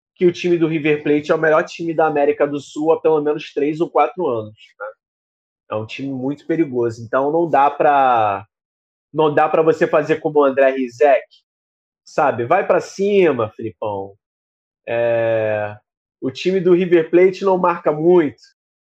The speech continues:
joga pra frente, como o Fluminense, não dá, não dá, não dá pra, não dá pra, não dá pra usar desse jeito não, cara. Então eu faria exatamente o que ele tá fazendo. Três volantes, fecha a casa, fecha a casinha,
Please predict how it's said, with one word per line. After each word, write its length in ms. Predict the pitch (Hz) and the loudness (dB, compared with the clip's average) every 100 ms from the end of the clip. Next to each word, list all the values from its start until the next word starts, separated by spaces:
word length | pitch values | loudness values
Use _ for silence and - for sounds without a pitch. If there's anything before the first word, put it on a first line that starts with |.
| _ - | _ -8
joga 320 | 135 180 185 | 0 2 2
pra 160 | 185 160 | 0 -2
frente, 500 | 180 180 175 151 - | 0 2 2 -2 -4
como 180 | 160 | -4
o 80 | 156 | -4
Fluminense, 600 | 180 175 160 160 160 147 | -6 -2 2 4 2 0
não 160 | 156 175 | -6 0
dá, 260 | 131 101 98 _ | 0 0 -4 _
não 160 | 123 131 | -10 -4
dá, 300 | 113 92 - - | -2 -4 -8 -8
não 140 | 127 | -4
dá 180 | 123 123 | 0 0
pra, 500 | - 135 120 110 110 117 | 0 0 2 0 -4 -8
não 140 | 120 | -4
dá 140 | 123 | -2
pra, 460 | 127 - 147 117 113 _ | -2 0 0 0 -8 _
não 140 | - 131 | -4 0
dá 100 | 139 | 0
pra 200 | - 147 | 2 0
usar 240 | 127 127 | 2 0
desse 280 | 135 131 135 | -2 -6 -8
jeito 300 | 127 131 143 | -4 -4 -4
não, 240 | 120 95 - | -6 -6 -10
cara. 160 | 80 _ _ _ _ _ _ _ _ _ _ _ _ _ _ _ - | -14 _ _ _ _ _ _ _ _ _ _ _ _ _ _ _ -18
Então 420 | 120 135 143 156 | -4 0 2 4
eu 80 | 165 | 4
faria 320 | 160 185 165 | 4 2 2
exatamente 580 | 165 175 196 185 170 - | 2 0 -2 -2 -4 -2
o 40 | |
que 60 | - | -4
ele 100 | 175 | 0
tá 100 | 175 - | -2 0
fazendo. 480 | 214 151 127 120 107 _ _ _ _ _ _ - | -2 -2 -8 -8 -14 _ _ _ _ _ _ -4
Três 220 | 151 151 | -2 -2
volantes, 520 | 131 113 135 139 - | -4 -2 -4 -4 -10
fecha 340 | - 147 147 139 | -4 -4 -2 -6
a 40 | |
casa, 560 | - 123 123 131 123 127 | -4 -4 -2 -2 -6 -8
fecha 240 | 139 139 147 | -6 -6 -6
a 60 | |
casinha, 600 | 135 113 101 120 123 123 | -4 -6 -6 -12 -10 -12